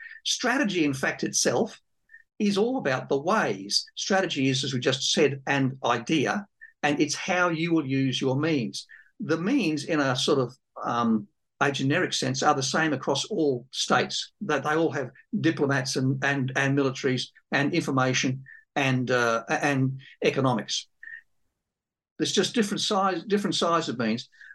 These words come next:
but the, but the important thing is, is, is how, is how you use the ways. So if you have extravagant ends, let's say, and, and, uh, big ambitions,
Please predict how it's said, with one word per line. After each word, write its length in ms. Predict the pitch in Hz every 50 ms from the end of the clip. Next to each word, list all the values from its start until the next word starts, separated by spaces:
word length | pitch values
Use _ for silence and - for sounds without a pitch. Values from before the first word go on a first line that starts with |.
| _ -
but 240 | 226 - 190 - -
the, 100 | 190 165
but 180 | - 202 180
the 80 | 190 180
important 340 | - - 247 240 240 - -
thing 120 | 160 151
is, 300 | 151 170 170 165 - - -
is, 380 | 180 165 147 - - - - _ _ -
is 300 | 202 185 160 151 - -
how, 300 | - - 175 185 208 202
is 180 | 180 165 151 -
how 260 | - 180 170 170 165
you 200 | 160 143 151 160
use 320 | 156 135 143 143 127 127
the 80 | - 135
ways. 540 | 135 160 165 143 120 98 92 101 - - - _ _ _ _ _ _ - _ _
So 140 | - - 233
if 120 | 262 -
you 60 | - 202
have 280 | 214 208 170 135 - - _ _ _ _ _ _ _ _ _ _ _ _ _ _ _ _
extravagant 680 | - 127 - - - - 175 165 160 151 131 139 - - -
ends, 380 | 165 165 165 160 147 135 131
let's 220 | 123 127 - - -
say, 220 | 156 131 147 143
and, 140 | 123 107 135 135 - -
and, 260 | 139 131 127 120 123
uh, 120 | 123 123
big 260 | 110 - - 170 170 160
ambitions, 760 | 143 135 131 127 156 156 - - 110 101 107 - - -